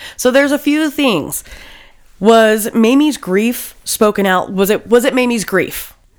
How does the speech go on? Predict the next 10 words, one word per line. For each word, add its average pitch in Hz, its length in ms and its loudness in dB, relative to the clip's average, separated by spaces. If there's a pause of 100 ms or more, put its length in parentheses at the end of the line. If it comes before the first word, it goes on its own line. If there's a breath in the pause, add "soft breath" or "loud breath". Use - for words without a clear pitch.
okay, 170 200 0
spoken 180 540 0
out 170 160 0
loud 151 220 0
that 135 120 -2
she - 160 0
made 170 220 2
it 127 100 0
so 165 220 -2
public? 156 400 -4